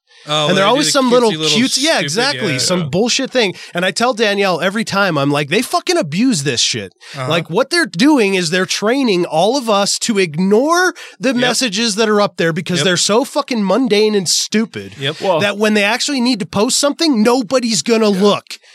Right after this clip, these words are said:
Speaker 2: Keep 'em off
Speaker 3: And
Speaker 2: until
Speaker 3: the
Speaker 2: there's an emergency.
Speaker 3: Yeah.
Speaker 2: That way, when the lights are on, we all know something's happening.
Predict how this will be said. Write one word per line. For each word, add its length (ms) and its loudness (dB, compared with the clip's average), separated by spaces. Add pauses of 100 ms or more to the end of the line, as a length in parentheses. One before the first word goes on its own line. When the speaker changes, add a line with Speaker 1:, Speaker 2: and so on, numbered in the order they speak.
(260)
Speaker 2:
Keep 280 2
'em 140 2
off 680 2 (200)
Speaker 3:
And 80 -2
Speaker 2:
until 320 2
Speaker 3:
the 60 2
Speaker 2:
there's 180 2
an 100 2
emergency. 600 0
Speaker 3:
Yeah. 240 -2 (120)
Speaker 2:
That 240 -2
way, 220 0
when 260 2
the 120 2
lights 340 0
are 160 2
on, 240 4
we 240 2
all 300 6
know 320 4
something's 520 -2
happening. 580 -2